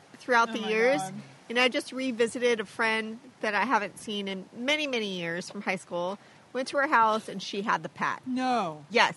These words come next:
Speaker 1: that I made in ceramics high school
Speaker 2: I don't
Speaker 1: class.
Speaker 2: think I've ever
Speaker 1: It was amazing.
Speaker 2: So when I was having Johnny at the
Speaker 1: But
Speaker 2: hospital,
Speaker 1: can you even have Pat now in
Speaker 2: I
Speaker 1: this
Speaker 2: was
Speaker 1: day and
Speaker 2: thinking that
Speaker 1: age?
Speaker 2: exact
Speaker 1: <laughs>
Speaker 2: thing today.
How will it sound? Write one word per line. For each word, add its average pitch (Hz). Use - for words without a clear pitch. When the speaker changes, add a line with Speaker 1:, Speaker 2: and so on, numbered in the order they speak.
Speaker 1:
that 220
I 226
made 240
in 233
ceramics 208
high 190
school -
Speaker 2:
I -
don't 254
Speaker 1:
class. 247
Speaker 2:
think 226
I've 208
ever 202
Speaker 1:
It 277
was 302
amazing. 269
Speaker 2:
So 254
when 247
I 226
was 254
having 233
Johnny 214
at 196
the 196
Speaker 1:
But 202
Speaker 2:
hospital, 196
Speaker 1:
can 311
you 330
even 285
have 226
Pat 294
now 269
in 233
Speaker 2:
I 277
Speaker 1:
this 254
Speaker 2:
was 349
Speaker 1:
day 247
and 226
Speaker 2:
thinking 214
that 392
Speaker 1:
age? -
Speaker 2:
exact 277
Speaker 1:
<laughs> -
Speaker 2:
thing 294
today. 190